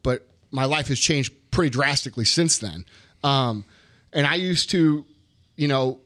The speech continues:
visualize myself. I'd visualize, I visualize myself, um,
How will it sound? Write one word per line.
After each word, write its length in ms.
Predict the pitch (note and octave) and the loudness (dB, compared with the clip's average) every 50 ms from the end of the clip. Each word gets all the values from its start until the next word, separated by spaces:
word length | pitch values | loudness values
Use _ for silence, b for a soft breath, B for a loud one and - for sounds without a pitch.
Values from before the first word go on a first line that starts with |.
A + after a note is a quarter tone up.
| _ _ - | _ _ -4
visualize 580 | C#3 B2 E3+ A3 A3+ G#3 F3 D3+ C3+ C3+ B2+ - | 0 2 2 2 2 2 0 0 0 0 -2 -2
myself. 560 | C3 B2+ A#2+ - - B2 A2 G#2+ G2 - - - | -2 -2 0 0 0 -2 -4 -6 -10 -14 -10 -4
I'd 140 | - C#3 C3+ | -2 -2 0
visualize, 560 | A#2 D#3 F3 E3+ E3+ F#3 F3 E3+ - - C3+ A#2 C3 B2 - - | 2 2 2 2 2 2 2 2 0 -2 -6 -14 -14 -16 -10 -6
I 100 | C3+ C3+ | -4 -2
visualize 500 | A#2+ D#3 F3+ F3+ F#3+ G3 F#3 F#3+ F#3 E3+ | 2 2 0 2 2 0 2 2 0 0
myself, 720 | F#3 F3+ E3 - - - D#3 D3 D3 D3 - - - - - b b b b b b b b b b b b b _ - | 0 0 0 0 0 2 2 2 0 0 -2 -6 -14 -20 -20 b b b b b b b b b b b b b _ -4
um, 500 | B2+ B2+ B2+ A#2+ A2+ A2 G#2 G2+ G#2 | -2 0 0 -2 -4 -6 -8 -12 -14